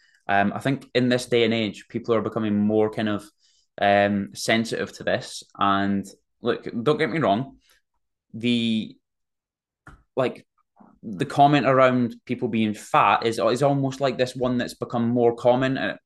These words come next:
over the years. Like, you'll, fuck, you know what? Like, I remember, like, comments from, like, elderly people, like, your, like, maybe granddad or something like that, or, like, a family friend who's a little bit older, "Oh, you're looking a bit fucking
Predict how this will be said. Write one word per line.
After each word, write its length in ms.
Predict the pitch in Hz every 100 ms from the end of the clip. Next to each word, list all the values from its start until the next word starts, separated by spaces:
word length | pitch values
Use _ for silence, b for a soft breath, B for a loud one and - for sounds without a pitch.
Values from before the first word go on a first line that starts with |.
| -
over 200 | 120 117
the 120 | 120
years. 340 | 120 127 123
Like, 180 | 123 - - _ _ _ _ -
you'll, 460 | 131 143 131 131
fuck, 400 | 135 - - - -
you 440 | - 107 113 131
know 100 | 131
what? 260 | 131 104 -
Like, 220 | 98 - -
I 60 |
remember, 400 | 117 123 135 135
like, 260 | 123 120 - _ _ _
comments 380 | - 120 113 101
from, 160 | 117
like, 340 | 107 104 95 - - _
elderly 440 | 113 110 110 107 104
people, 280 | 107 101
like, 180 | 92 90
your, 180 | 104 98 - -
like, 200 | 101 -
maybe 220 | 107 107
granddad 640 | 95 110 104 101 95 95
or 140 | 95 90
something 300 | 101 - 95
like 160 | 92
that, 200 | - 90
or, 160 | 95 92
like, 220 | 92 - _ _ _ _ _ _ _ _ _ _ _ _ _ -
a 60 | - _
family 280 | - 113 110
friend 320 | 104 107 104
who's 140 | 101 101
a 40 |
little 160 | 104 95
bit 80 | 92
older, 300 | 107 98 104
"Oh, 160 | 113
you're 140 | 110 131
looking 200 | 120 113
a 60 |
bit 140 | 104 -
fucking 280 | 101 -